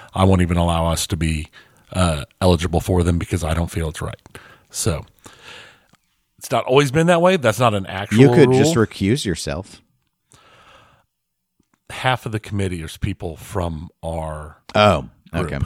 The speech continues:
Speaker 1: So
Speaker 2: Yeah, that does make it tougher.
Speaker 1: it make, we, we'd have to recuse almost everybody,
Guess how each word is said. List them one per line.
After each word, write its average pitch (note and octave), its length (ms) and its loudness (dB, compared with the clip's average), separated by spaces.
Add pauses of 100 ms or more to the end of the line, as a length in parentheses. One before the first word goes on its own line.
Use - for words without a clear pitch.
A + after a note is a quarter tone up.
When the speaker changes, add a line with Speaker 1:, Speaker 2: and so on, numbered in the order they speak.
(280)
Speaker 1:
So - 360 -4
Speaker 2:
Yeah, G2 160 4
that G2 120 4
does D#2 160 -2
make C2 200 -8
it - 80 -20
tougher. C2 280 -8
Speaker 1:
it G2 80 -2
make, F#2+ 240 -4
we, C3 160 0
we'd A#2 240 0
have A#2+ 200 2
to A2+ 80 -4
recuse G#2 400 -2
almost F#2+ 280 -2
everybody, D#2+ 600 -10